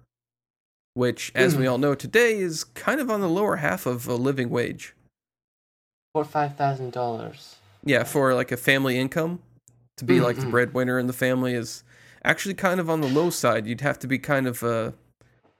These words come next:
Speaker 1: uh, frugal with your expenditures.
Speaker 2: Yeah, I, I was, I was just trying to, like, immediately do the calculations of that kind of into, like, you know, British pounds as well and be like, uh, that's about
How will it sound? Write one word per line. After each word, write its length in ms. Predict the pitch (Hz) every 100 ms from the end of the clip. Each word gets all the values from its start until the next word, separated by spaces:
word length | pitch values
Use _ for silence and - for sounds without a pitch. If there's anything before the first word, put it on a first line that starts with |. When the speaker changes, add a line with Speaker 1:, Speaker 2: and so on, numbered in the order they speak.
| _ _ _ _
Speaker 1:
uh, 140 | - 110
frugal 560 | - 233 143 120 - _
with 160 | 131 120
your 320 | 120 113 - _ _ _ _ _ _ _ _ _
expenditures. 720 | - 160 143 117 107 - - - _ _ _ _ _
Speaker 2:
Yeah, 240 | 170 151 113 - _
I, 120 | 160 156
I 220 | 139 135
was, 160 | 135 -
I 120 | 151
was 120 | 147
just 180 | 170 -
trying 140 | 160
to, 100 | 139
like, 220 | 127 120 - _ - -
immediately 360 | 147 156 151 143
do 100 | 143
the 80 |
calculations 540 | 143 147 147 139 143 135
of 120 | 120
that 320 | 131 127 -
kind 140 | - 127
of 100 | 120
into, 240 | 120 127
like, 200 | 117 110 -
you 80 | 123
know, 80 | 113
British 320 | 127 117 -
pounds 260 | 120 117
as 120 | 113 110
well 200 | 113 113
and 100 | 110
be 100 | 110
like, 160 | -
uh, 640 | - 139 147 143 143 139 135 -
that's 200 | - -
about 400 | 143 135 127